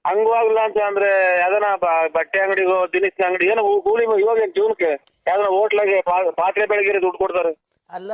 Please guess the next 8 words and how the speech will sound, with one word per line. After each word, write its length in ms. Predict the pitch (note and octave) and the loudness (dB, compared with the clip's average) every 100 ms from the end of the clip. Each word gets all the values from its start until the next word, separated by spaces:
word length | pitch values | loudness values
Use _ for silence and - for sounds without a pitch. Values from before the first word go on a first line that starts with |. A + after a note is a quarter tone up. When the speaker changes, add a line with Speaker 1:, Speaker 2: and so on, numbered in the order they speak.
| A3 | -10
Speaker 2:
ನೀನ್ 200 | A3 G#3+ | -12 -12
ಹೇಳ್ತಿರೋದು 920 | A3 B3+ C4 A#3 A#3 - G#3+ G#3 F#3+ E3+ - | -10 -10 -10 -10 -10 -8 -8 -8 -12 -20 -18
ಸರಿ 280 | - F3+ G3+ | -14 -8 -6
ಆಯ್ತಾ? 640 | G3 G3 D3+ F3+ D#3 _ - _ _ | -6 -6 -6 -8 -10 _ -20 _ _
ನೀನ್ 240 | F3 F#3+ G#3 | -18 -16 -14
Speaker 1:
ಏನ್ 100 | E3+ | -2
Speaker 2:
ಬಂದು, 240 | F3+ A#3 | 0 0
Speaker 1:
ಹೇಳು? 320 | A#3+ C4 G#3+ | 0 -2 -4